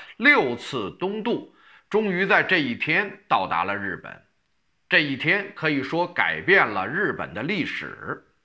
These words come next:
今天呢，我就给大家讲讲这位鉴真大和尚的故事啊。今天就不是小故事了，今天故事稍微有点长。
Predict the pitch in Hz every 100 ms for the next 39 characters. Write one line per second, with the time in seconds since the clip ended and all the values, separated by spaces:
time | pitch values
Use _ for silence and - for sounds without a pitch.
0 | _ _ _ - - - - _ - 190
1 | 170 175 156 123 117 147 131 143 143 156
2 | 165 123 107 156 196 147 107 107 151 131
3 | 127 123 190 131 123 202 202 - 98 90
4 | 85 113 104 101 170 113 85 - - 90
5 | 82 - 131 139 123 110 143 147 - 123
6 | - - - 202 120 92 71 71 123 127
7 | 123 113 87 87 123 123 120 113 76 -
8 | 69 73